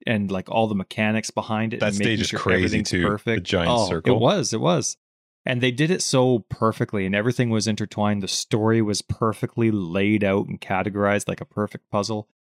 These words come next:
Speaker 1: And dude, the king.
Speaker 2: He's
Speaker 1: Oh
Speaker 2: so
Speaker 1: my
Speaker 2: funny.
Speaker 1: goodness. It was, <sighs> oh,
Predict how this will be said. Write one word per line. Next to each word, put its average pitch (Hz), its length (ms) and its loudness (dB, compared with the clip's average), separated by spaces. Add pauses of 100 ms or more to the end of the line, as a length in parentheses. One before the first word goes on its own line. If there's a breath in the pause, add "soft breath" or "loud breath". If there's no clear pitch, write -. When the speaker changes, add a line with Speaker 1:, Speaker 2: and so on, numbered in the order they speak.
(300)
Speaker 1:
And 101 180 -2
dude, 104 240 2
the - 80 -8
king. 127 420 2 (520)
Speaker 2:
He's 117 180 0
Speaker 1:
Oh 113 120 4
Speaker 2:
so 123 140 6
Speaker 1:
my 113 220 0
Speaker 2:
funny. 113 200 0 (200)
Speaker 1:
goodness. 127 800 2
It 135 140 -2
was, 120 360 2 (340 loud breath)
<sighs> - 320 -20
oh, 101 540 -2